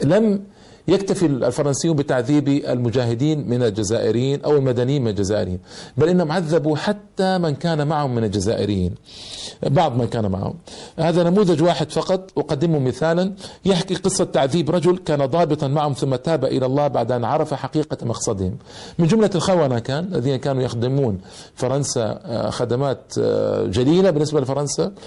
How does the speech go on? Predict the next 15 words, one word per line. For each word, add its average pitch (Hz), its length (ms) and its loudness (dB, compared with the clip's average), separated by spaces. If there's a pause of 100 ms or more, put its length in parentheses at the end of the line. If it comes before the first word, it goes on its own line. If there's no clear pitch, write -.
(280)
وهو 151 260 4
من 131 60 0
جملة 147 260 2
الخونة، 143 460 0 (360)
لكنه 160 500 2
تاب. 143 340 -2
يقول: 135 400 2 (480)
هو، 165 340 4 (100)
آه، 135 300 -2
السعيدي 185 960 2
أبو 175 160 4
المناضلة 156 460 4
الشهيرة 151 540 2
لويزا 170 600 4 (380)
أغليريز. 143 540 4